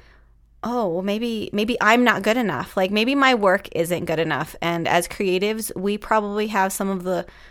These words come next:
craziest self-esteem because it's not like you said, like, an accountant just does math. Like, math just is. But creatives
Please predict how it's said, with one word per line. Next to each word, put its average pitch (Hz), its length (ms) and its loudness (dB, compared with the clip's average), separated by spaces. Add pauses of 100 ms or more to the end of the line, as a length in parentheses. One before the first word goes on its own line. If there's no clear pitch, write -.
(140)
craziest 208 720 2
self-esteem 185 720 0
because 202 500 -4 (840)
it's 226 140 -2
not 240 220 6
like 233 300 2
you 220 100 -2
said, 190 200 0
like, 196 140 0
an 208 80 2
accountant 196 440 0
just 214 180 -4
does 220 180 2
math. 220 380 2
Like, 185 280 -2
math 208 360 0
just 196 340 -2
is. 175 360 2 (520)
But 202 320 6 (200)
creatives 220 680 2